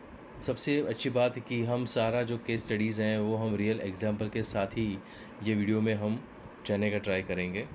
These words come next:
आगे बढ़ने के लिए हम पहले मैं ये एक चीज़ आपको, अ,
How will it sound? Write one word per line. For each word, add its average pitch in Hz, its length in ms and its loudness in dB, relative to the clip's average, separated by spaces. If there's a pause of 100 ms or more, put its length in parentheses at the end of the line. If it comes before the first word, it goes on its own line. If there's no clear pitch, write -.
(420)
आगे 135 200 2
बढ़ने 151 280 4
के 156 120 -2
लिए 151 300 4
हम 135 360 -4 (400)
पहले 123 260 2
मैं 131 140 2
ये 127 200 2
एक 120 80 -4 (120)
चीज़ 120 260 0
आपको, 113 420 0
अ, - 60 -4